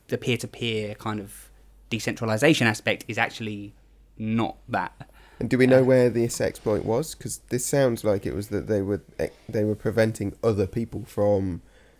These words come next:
Speaker 2: mining blocks, which sounds like it's more at the peer-to-peer level than at the
Speaker 1: Yes. So the, so the transactions that go into a block come from the node, the, the Bitcoin Cash
Speaker 2: Yeah.
Speaker 1: node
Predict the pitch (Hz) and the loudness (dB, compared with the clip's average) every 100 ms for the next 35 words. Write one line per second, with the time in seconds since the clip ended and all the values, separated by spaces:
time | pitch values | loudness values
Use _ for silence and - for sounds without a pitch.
0 | _ 101 101 98 95 113 - - 73 - | _ 0 2 2 4 4 4 -2 -10 -2
1 | 117 107 104 92 - - 107 92 - - | 2 2 2 -4 -4 -4 -2 -2 -4 -6
2 | 95 - 131 113 98 95 92 92 90 90 | -8 -2 2 4 2 0 -2 -2 -2 -4
3 | - 87 80 78 - _ _ 139 - - | -2 -2 0 -4 -8 _ _ -2 -2 -8
4 | - - - 139 135 - - 143 135 131 | -10 -14 0 2 2 -6 0 4 4 2
5 | - 139 135 131 131 - - 113 156 - | 0 2 2 2 2 2 0 -2 -4 -8
6 | - - - 117 110 113 107 117 - - | -8 -2 2 2 0 -4 2 2 2 -8
7 | _ _ - 123 120 113 - 123 117 113 | _ _ -2 2 2 0 -2 0 0 0
8 | 110 110 87 85 - _ _ _ - - | 0 0 -2 -6 -14 _ _ _ -16 -14
9 | 95 117 117 - 110 110 - 107 - - | -6 -4 -4 -4 -8 -6 -6 -6 -8 -4
10 | - - 120 98 101 | -4 -2 -2 -2 -6